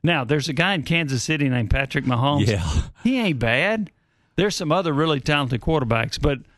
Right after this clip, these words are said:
Speaker 1: the combination of size and the arm,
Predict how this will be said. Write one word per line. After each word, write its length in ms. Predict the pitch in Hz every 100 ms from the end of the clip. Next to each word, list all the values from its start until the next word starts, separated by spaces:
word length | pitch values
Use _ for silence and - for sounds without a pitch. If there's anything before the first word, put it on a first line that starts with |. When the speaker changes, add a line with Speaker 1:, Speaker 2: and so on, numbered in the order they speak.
| _
Speaker 1:
the 80 | 139
combination 640 | - 185 185 170 156 - 127
of 80 | -
size 560 | - 143 147 147 139
and 260 | - 135 123
the 60 | -
arm, 560 | 123 131 143 147 147